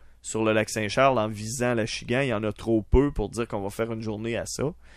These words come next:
Mais le brochet sur le lac Saint-Charles, il s'est pris trente et une livres dans les années quatre-vingt-dix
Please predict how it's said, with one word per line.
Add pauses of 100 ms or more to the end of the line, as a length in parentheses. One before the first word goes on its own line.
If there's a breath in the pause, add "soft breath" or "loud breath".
(320 soft breath)
Mais
le
brochet
sur
le
lac
Saint-Charles, (420 soft breath)
il
s'est
pris
trente
et
une
livres
dans
les
années
quatre-vingt-dix